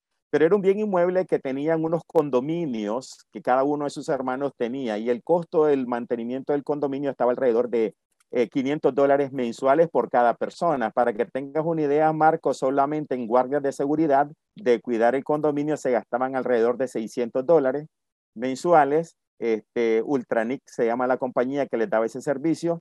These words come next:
Luego habían em-, los pagos de empleados a dos empleados, los pagos del Seguro Social de esos empleados, de inatec, agua, luz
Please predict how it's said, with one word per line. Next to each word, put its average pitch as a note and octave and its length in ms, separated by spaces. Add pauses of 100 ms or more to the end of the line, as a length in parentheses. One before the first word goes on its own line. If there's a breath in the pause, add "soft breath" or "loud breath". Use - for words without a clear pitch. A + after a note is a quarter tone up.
(240)
Luego C#3 400
habían D3 280
em-, C3 80 (160)
los B2 220
pagos C#3 280
de C#3 60
empleados C3 480
a A2+ 60
dos B2 160
empleados, D3+ 540
los B2+ 120
pagos B2 280
del B2 120
Seguro A#2+ 280
Social A#2+ 340
de B2+ 60
esos B2 180
empleados, C3+ 480
de B2 100
inatec, A#2 520 (180)
agua, C3+ 400
luz D#3+ 360